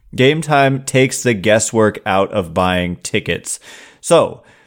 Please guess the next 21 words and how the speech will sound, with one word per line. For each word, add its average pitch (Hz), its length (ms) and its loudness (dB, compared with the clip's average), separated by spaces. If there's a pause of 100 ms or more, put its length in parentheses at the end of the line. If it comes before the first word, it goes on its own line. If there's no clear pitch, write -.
(460)
take 180 240 0
the 196 100 2
guesswork 180 600 0
out 151 140 4
of 180 80 0
buying 170 260 2
tickets 170 340 -2
with 135 200 0
Game 165 240 0
Time. 92 260 0
Right 143 160 2
now, 151 160 4
all 156 380 4
Game 151 260 -2
Time 156 240 0
users 135 380 2
get 104 120 2
a 95 60 2
hundred 175 420 0
dollars 139 340 4
off 101 340 0